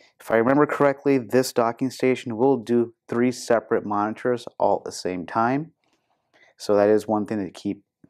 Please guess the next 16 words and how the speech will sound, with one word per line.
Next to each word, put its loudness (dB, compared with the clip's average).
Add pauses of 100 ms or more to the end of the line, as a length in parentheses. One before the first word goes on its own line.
(240)
keep -2
note 4
of. 2 (120)
Um, 0
this -2
is -4
the, -12
if -6
you -2
want 2
three 4
external 2
monitors 0
with -4
the -4
laptop, -2